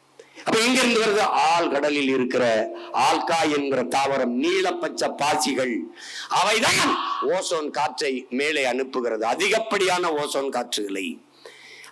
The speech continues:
அமேசான் காடுகளில் இருந்தும் மூச்சு காற்றுகள், அந்த ஓசோன் காற்றுகள் போகுது.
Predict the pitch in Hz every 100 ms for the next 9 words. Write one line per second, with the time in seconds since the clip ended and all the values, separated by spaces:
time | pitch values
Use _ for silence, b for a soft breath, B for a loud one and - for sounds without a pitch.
0 | 127 156 170 165 147 143 160 170 160 156
1 | 160 160 170 165 151 - 143 139 131 139
2 | 135 131 135 147 143 135 135 127 131 143
3 | 143 117 101 104